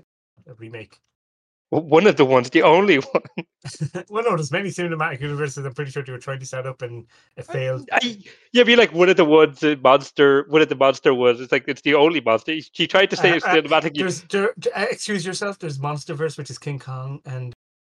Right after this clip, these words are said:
Speaker 1: Godzilla. That's, there's the Monsterverse cinematic universe.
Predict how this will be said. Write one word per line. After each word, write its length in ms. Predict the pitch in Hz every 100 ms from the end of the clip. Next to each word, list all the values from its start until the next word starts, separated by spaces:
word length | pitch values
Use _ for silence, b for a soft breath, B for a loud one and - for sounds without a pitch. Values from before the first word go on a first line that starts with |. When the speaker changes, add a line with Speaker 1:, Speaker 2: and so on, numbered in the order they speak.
| -
Speaker 1:
Godzilla. 400 | 120 127 127 131
That's, 180 | 120 -
there's 180 | 127
the 60 | 117
Monsterverse 460 | 127 127 117 113 120
cinematic 340 | 113 127 123
universe. 400 | 120 113 - _